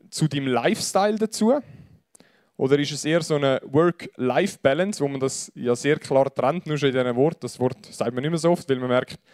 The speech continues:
das Arbeiten gehört ja zum Leben dazu. Aber ist es eher das, dass du sagst, ja gut, Work ist einfach so das Mühsame, aber eigentlich will ich mehr leben und du findest Arbeiten eigentlich mega mühsam?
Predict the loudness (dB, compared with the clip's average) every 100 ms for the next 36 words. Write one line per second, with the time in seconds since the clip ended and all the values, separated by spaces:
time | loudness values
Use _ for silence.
0 | _ -2 0 0 -2 -2 2 0 0 0
1 | 2 2 0 -2 2 2 2 _ _ _
2 | _ _ 0 2 0 2 4 4 4 2
3 | -6 0 0 4 2 4 2 4 2 2
4 | 0 2 2 2 4 4 2 -4 0 0
5 | 4 2 2 0 -2 _ _ _ 2 2
6 | 4 2 0 -2 -2 -8 -10 -8 -4 0
7 | 0 2 2 0 -10 _ _ -14 -10 -8
8 | -8 -6 0 0 0 -2 -2 -4 -4 -4
9 | -2 -2 0 -2